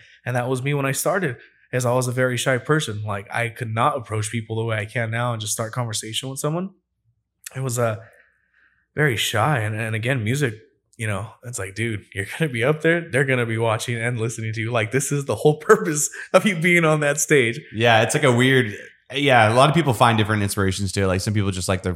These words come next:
Speaker 2: the creative process, but then when
Speaker 1: Yeah.
Speaker 2: it becomes performing what you made, it's like, "Oh, I wasn't, I didn't know we were invested this much into it."
Speaker 1: Yeah.
Speaker 2: Yeah.
Speaker 1: So I'm just like, "Dude, I really have to put on an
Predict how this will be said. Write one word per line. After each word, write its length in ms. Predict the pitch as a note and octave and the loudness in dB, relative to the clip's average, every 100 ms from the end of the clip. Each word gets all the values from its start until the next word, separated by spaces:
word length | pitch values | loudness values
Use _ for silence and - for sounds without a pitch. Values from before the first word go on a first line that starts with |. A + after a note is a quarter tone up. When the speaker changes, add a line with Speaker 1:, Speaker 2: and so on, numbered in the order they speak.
| - | -6
Speaker 2:
the 160 | G2+ G#2 | -8 -2
creative 320 | G#2+ G2 F#2 | 2 2 2
process, 460 | F#2 F2+ F2+ F2 - | 0 0 -2 -4 -2
but 80 | G2+ | 0
then 160 | - G2 | 2 4
when 80 | - | 2
Speaker 1:
Yeah. 120 | C#3 | 0
Speaker 2:
it 40 | |
becomes 360 | A#2 A2+ G#2+ F#2 | 0 2 2 0
performing 640 | G#2+ G2 G#2 A2 C3 F#2+ | -4 -4 -4 -2 -2 -2
what 140 | F#2+ G2 | -2 -2
you 120 | G2 | -2
made, 260 | F#2 F#2+ F#2 | -2 -2 -4
it's 120 | F#2 | -4
like, 240 | F#2 E2 _ _ | -4 -6 _ _
"Oh, 220 | E3 C#3 A2+ | 0 2 4
I 40 | |
wasn't, 380 | A#2 A2 F#2+ - _ - | 2 0 -2 -6 _ -2
I 60 | |
didn't 120 | B2+ A2 | 2 4
know 100 | A#2+ | 4
we 60 | G2 | 2
were 80 | F#2+ | 0
invested 600 | F2+ F#2+ A2 G#2+ G2+ F#2 | -2 0 2 2 -2 -2
this 160 | - G2+ | -2 0
much 180 | F#2 | 0
into 200 | A2 - F3 | 0 0 -2
it." 100 | - - | -2 -4
Speaker 1:
Yeah. 380 | D#3 G3 G#3+ F#3 D3 | 0 2 6 6 6
Speaker 2:
Yeah. 40 | |
Speaker 1:
So 280 | - - F#3 | 6 4 6
I'm 120 | E3+ D#3+ | 4 2
just 160 | - | 2
like, 280 | D#3 C3 A#2+ F#2+ - - | 2 0 -4 -14 -20 -12
"Dude, 160 | C3+ C#3+ | -4 -2
I 80 | A2 | 0
really 280 | A#2 A#2+ G#2 | -2 -4 -6
have 100 | G#2 | -8
to 80 | G#2+ | -8
put 180 | A#2+ | -4
on 120 | A2 | -4
an 120 | G2+ | -4